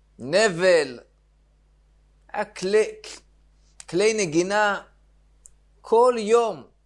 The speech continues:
בזמן שהיו מנסחים יין על גבי המזבח,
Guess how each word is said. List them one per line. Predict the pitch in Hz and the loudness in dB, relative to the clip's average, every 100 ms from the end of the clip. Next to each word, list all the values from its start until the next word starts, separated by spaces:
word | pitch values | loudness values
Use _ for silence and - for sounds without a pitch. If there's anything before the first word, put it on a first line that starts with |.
| _ _ _ | _ _ _
בזמן | 131 135 185 190 | -14 -6 -4 -4
שהיו | - 160 151 175 180 160 123 - _ _ _ _ _ _ 131 | -2 0 0 0 -2 -2 -6 -10 _ _ _ _ _ _ -12
מנסחים | 135 135 - - 214 190 117 - _ _ _ _ _ _ _ _ _ _ _ _ _ _ _ _ _ | -8 -6 -6 -2 -2 -2 -8 -18 _ _ _ _ _ _ _ _ _ _ _ _ _ _ _ _ _
יין | 131 180 196 165 127 101 - | -2 0 0 -4 -10 -16 -14
על | 120 | -8
גבי | 131 139 | -6 -2
המזבח, | 165 147 131 123 165 190 175 160 - - | -4 -4 -10 -6 0 2 2 -2 -10 -18